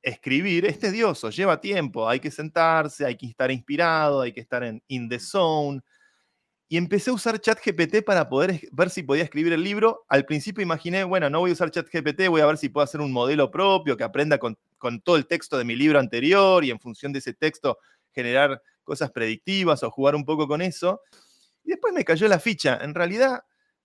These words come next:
vos querés tener la red neuronal con el mejor entrenamiento posible. chat G P T no es algo que ocurre de la noche a la mañana. chat G P T tiene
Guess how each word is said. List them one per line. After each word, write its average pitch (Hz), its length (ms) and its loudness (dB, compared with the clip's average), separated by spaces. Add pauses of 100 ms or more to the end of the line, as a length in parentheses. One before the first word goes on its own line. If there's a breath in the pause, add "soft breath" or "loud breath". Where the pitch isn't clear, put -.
(240)
vos 190 220 0
querés 202 180 2
tener 180 260 2
la 180 120 4
red 175 160 2
neuronal 180 720 2
con 139 160 -4
el 135 80 -4
mejor 139 260 -2
entrenamiento 151 600 -2
posible. 131 640 -4 (540)
chat 226 200 2
G 208 160 2
P 185 120 2
T 185 420 2 (280)
no 139 100 -6
es 170 100 -4
algo 160 220 2
que 135 80 -4
ocurre 139 460 2
de 123 100 -8
la 120 100 -4
noche 139 220 -4
a - 20 2
la 127 80 0
mañana. 147 640 -2
chat 151 200 -4
G 151 120 -6
P 135 100 -4
T 151 120 -2
tiene 143 460 -4